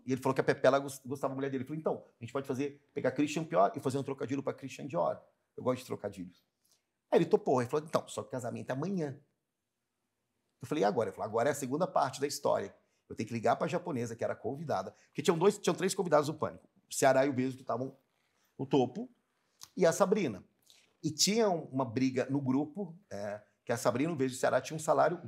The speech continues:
bem a mais do Bola, do Carioca e, do, e dos meninos. Então, tinha uma briga entre o elenco que eu não sabia. Então, quando surgiu o casamento da Vanessa Camargo, o Vesgo e o Ceará ali no topo falou assim,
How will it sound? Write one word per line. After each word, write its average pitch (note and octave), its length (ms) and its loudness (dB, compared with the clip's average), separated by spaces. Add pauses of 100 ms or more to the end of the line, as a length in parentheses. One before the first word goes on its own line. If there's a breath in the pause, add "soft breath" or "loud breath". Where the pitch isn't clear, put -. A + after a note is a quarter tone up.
(120)
bem D#3+ 260 2
a F3+ 80 -2
mais B2 420 -4 (400)
do A#2+ 160 -2
Bola, A2+ 400 4
do C#3 120 -2
Carioca A#2 680 -4 (400)
e, C3 140 2
do, B2+ 480 0
e C3+ 60 -2
dos C#3+ 160 -2
meninos. E3 420 2 (240)
Então, F3 460 2
tinha - 160 2
uma F#3+ 80 2
briga E3 320 2
entre D3 180 0
o - 20 4
elenco A#2+ 300 0
que - 80 -6
eu C#3 60 -2
não C3+ 80 -4
sabia. D3 440 -2 (320)
Então, E3+ 200 0
quando D#4 180 -4
surgiu B2 420 -2
o - 40 -16
casamento A2 280 -6
da G#2 60 -8
Vanessa G2+ 220 -10
Camargo, C3 360 2 (180)
o C3+ 100 -4
Vesgo D3+ 260 0
e - 20 -4
o - 0 -
Ceará B2+ 360 4
ali C#3 240 2
no D3+ 100 0
topo D#3 160 -2
falou D#3+ 140 -6
assim, C3 200 -6